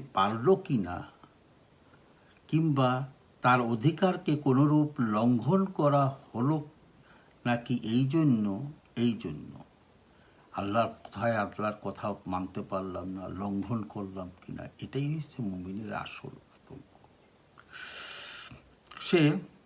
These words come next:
কিন্তু সে দুনিয়ার মানুষকে এক বিন্দু ভয় করে না, কেননা তার ঈমান হলো তার ক্ষতি করতে পারে,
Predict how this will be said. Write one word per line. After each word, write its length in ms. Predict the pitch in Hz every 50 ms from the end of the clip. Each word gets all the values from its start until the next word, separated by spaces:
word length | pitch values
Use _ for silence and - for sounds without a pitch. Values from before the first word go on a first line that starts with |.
| _ - -
কিন্তু 260 | 165 151 151 - 165
সে 240 | 143 - - 180 165
দুনিয়ার 460 | 135 127 139 139 147 151 160 165 165
মানুষকে 480 | 151 139 131 127 139 147 147 - -
এক 260 | 127 123 123 123 120 110
বিন্দু 360 | 135 135 131 123 123 117 95 80
ভয় 320 | - - 95 101 101 98 92 -
করে 400 | - - 92 92 90 104 131 185 240 - - - _ _ _ _ _ - - - 95
না, 260 | 85 85 82 78 76 - - - - - - - _ _ _ _ _ _ _ _ _ _ _ _ _ _ _ _ _ - _ _ _ _ _ _ _ _ _ _ _ _ _ _ _ _ - - - -
কেননা 300 | 147 143 - 151 139 135
তার 240 | 139 - 135 135 131
ঈমান 360 | 117 110 113 131 160 175 151
হলো 400 | - - - 87 82 85 87 - 139 139 147 - - _ _ _ _
তার 240 | - 117 113 131 131
ক্ষতি 400 | 135 - - - 139 135 - 214
করতে 400 | - - 214 202 - - - -
পারে, 340 | 156 - 175 165 170 170